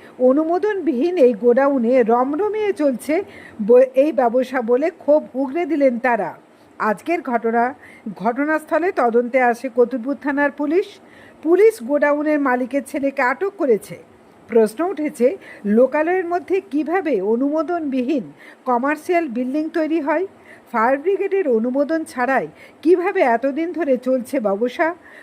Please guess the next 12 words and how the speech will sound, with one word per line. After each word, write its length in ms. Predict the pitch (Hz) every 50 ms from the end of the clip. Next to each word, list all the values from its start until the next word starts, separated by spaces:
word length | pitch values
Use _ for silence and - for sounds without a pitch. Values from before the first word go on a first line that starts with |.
| - -
প্রশাসন 680 | - 269 294 294 302 392 427 415 - 381 247 220 208 202
বারবার 540 | 196 214 220 254 269 262 277 320 339 320
অভিযোগ 460 | 254 220 226 226 277 233 277 311 311 302 -
পেয়েও 280 | - 294 277 220 165 139 - - - - - - - -
কেন 420 | - 262 262 294 320 349 311 220 190
নীরব 400 | 202 214 240 277 269 285 277 233
দর্শকের 600 | 220 202 254 247 247 - - 302 302 294 294 277
ভূমিকায় 480 | 226 226 247 254 269 269 - 269 269 254
থা-, 220 | - 240 214 226 226 -
থাকছে 400 | - 254 240 - - - 277 285
এতদিন 460 | 247 226 - 254 240 240 285 277 277
ধরে? 300 | 247 254 262 277 294